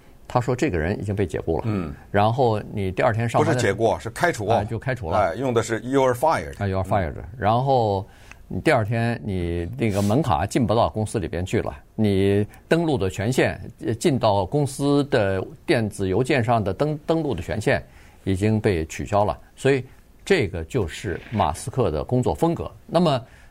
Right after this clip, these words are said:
Speaker 1: 你领导一个私人的公司可以这样做，但是你去要求三百万联邦政府的员工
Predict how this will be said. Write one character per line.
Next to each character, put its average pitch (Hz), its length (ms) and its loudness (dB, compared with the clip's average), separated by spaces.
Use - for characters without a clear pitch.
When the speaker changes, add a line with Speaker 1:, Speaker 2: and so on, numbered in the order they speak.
Speaker 1:
你 139 240 4
领 156 200 4
导 107 160 2
一 127 100 -2
个 143 120 2
私 - 180 0
人 131 120 2
的 120 60 2
公 131 160 -2
司 147 280 0
可 - 160 -2
以 117 120 4
这 95 100 -4
样 76 120 -2
做， 76 220 -6
但 151 240 4
是 - 360 -2
你 123 420 2
去 131 580 0
要 196 320 2
求 120 440 0
三 214 340 2
百 92 180 0
万 110 300 0
联 170 240 4
邦 208 200 2
政 196 220 0
府 113 180 -2
的 123 160 0
员 123 340 2
工 220 280 0